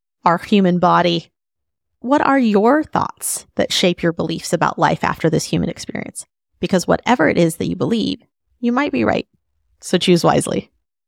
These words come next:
It was my pleasure and honor to share my story with you today, and I hope that you found encouragement in it and maybe some education, maybe some perspective shift. And most of all, I hope that the three tips that I gave you were really helpful for you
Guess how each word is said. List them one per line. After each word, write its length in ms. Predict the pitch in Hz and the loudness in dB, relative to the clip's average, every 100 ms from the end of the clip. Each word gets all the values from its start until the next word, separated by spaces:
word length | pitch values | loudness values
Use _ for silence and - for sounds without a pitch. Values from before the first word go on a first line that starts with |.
| _ _ _ _ | _ _ _ _
It 120 | 214 220 | 0 2
was 140 | 269 | 4
my 140 | 262 | 2
pleasure 340 | 254 247 220 214 | 2 2 2 0
and 140 | 214 | -2
honor 280 | - 196 190 | -2 -2 -2
to 120 | 190 | -4
share 300 | 294 - 202 | -4 0 2
my 120 | 190 190 | 2 0
story 360 | - 196 185 | 0 2 4
with 160 | 180 190 | 2 0
you 80 | 180 | -2
today, 520 | 175 180 175 175 175 | 2 2 2 2 0
and 180 | 170 180 | 0 -2
I 100 | 185 | -6
hope 340 | 180 196 185 - | -2 0 0 -2
that 160 | - | -2
you 120 | 196 | 0
found 240 | 190 180 170 | 0 2 2
encouragement 720 | 170 - 170 180 - 180 - _ _ _ _ _ - | 2 2 2 2 0 -2 -4 _ _ _ _ _ -2
in 180 | 196 | 0
it 180 | 180 175 | 0 0
and 80 | 180 | 0
maybe 220 | 165 170 | 0 0
some 180 | 196 - | -2 -2
education, 720 | 175 170 - 160 - 160 - - | -2 -2 -2 0 0 -2 -2 -2
maybe 180 | - 170 | -2 -2
some 200 | - 190 | -2 -2
perspective 580 | 196 - - 160 - - | -2 -2 -4 -4 -6 -4
shift. 400 | - 147 - - _ _ _ _ - | -2 -2 -4 -20 _ _ _ _ 0
And 120 | 226 | 2
most 220 | 214 220 | 2 2
of 100 | 220 | 2
all, 240 | 196 185 - | 4 4 0
I 120 | 190 | -6
hope 380 | - 196 185 - | 0 2 2 0
that 240 | 185 - | 0 2
the 100 | 190 | 0
three 200 | 196 185 | 0 0
tips 340 | - 185 - | 0 -4 -8
that 140 | - 180 | -4 -2
I 80 | 170 | 0
gave 260 | 175 170 | 0 0
you 140 | 180 180 | 0 0
were 140 | 180 | 2
really 200 | 180 185 | 2 2
helpful 320 | 156 - - | 0 -2 -4
for 120 | - | -2
you 280 | 202 190 190 | 2 4 2